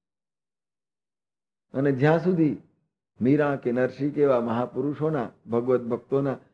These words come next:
ભગવાનથી સહેજ પણ અંતર નથી રહ્યા, ત્યાં સુધી એમના જ થઈને રહ્યા છે. દરેકે પાળ્યું છે,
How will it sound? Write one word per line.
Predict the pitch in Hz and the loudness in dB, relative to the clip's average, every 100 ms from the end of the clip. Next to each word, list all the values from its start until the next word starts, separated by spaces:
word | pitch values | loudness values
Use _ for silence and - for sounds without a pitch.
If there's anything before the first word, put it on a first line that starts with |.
| _ - | _ -4
ભગવાનથી | 110 117 147 160 170 160 | 0 4 6 6 2 -2
સહેજ | 151 - 139 180 - | -2 2 6 6 4
પણ | 180 | 0
અંતર | 175 143 147 156 156 | 0 -2 0 2 2
નથી | 151 147 190 | 0 6 8
રહ્યા, | 185 170 143 - _ | 8 8 4 -4 _
ત્યાં | - 147 135 | -2 0 0
સુધી | 147 | 2
એમના | 156 131 127 131 | 4 4 2 -2
જ | |
થઈને | 131 120 113 | -4 -6 -6
રહ્યા | 110 110 | -8 -14
છે. | _ _ _ _ _ _ _ _ _ _ _ 117 | _ _ _ _ _ _ _ _ _ _ _ 2
દરેકે | 151 202 202 | 6 6 4
પાળ્યું | - 131 123 202 | -2 0 0 0
છે, | - | -4